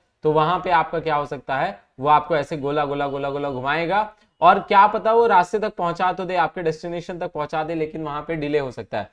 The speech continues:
तो always seek from the expert आपकी गाइडेंस। और आपको आईसीएससी कनेक्ट के ऊपर क्या मिलते हैं, सारे के सारे आपको एक्सपर्ट टीचर्स मिल जाते हैं। अगर बात करें मेरी, that is मैं आपका होस्ट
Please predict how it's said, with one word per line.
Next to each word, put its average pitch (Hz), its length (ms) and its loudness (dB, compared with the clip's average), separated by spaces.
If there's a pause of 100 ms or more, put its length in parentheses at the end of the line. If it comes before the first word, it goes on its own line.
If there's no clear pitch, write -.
(260)
तो 170 60 0
always 196 440 8 (160)
seek 196 160 -4 (120)
from 180 220 -2
the 190 140 0
expert 175 420 -2 (120)
आपकी 147 360 0
गाइडेंस। 120 440 -2
और 139 120 -4
आपको 180 580 2 (200)
आईसीएससी 226 560 4
कनेक्ट 190 400 -4
के 190 100 -2
ऊपर 165 320 -2
क्या 156 200 -2
मिलते 151 280 -4
हैं, 170 280 -8 (260)
सारे 160 360 2
के 165 60 -4
सारे 143 260 -4
आपको 143 260 -2
एक्सपर्ट 143 360 -6
टीचर्स 151 340 -8
मिल 147 80 -8
जाते 139 280 -4
हैं। 180 160 -8 (240)
अगर 214 220 0
बात 139 320 0
करें 117 220 -4
मेरी, 196 600 -4
that 127 180 -2
is 110 180 -10
मैं 147 100 -4
आपका 175 340 -4
होस्ट 131 360 -8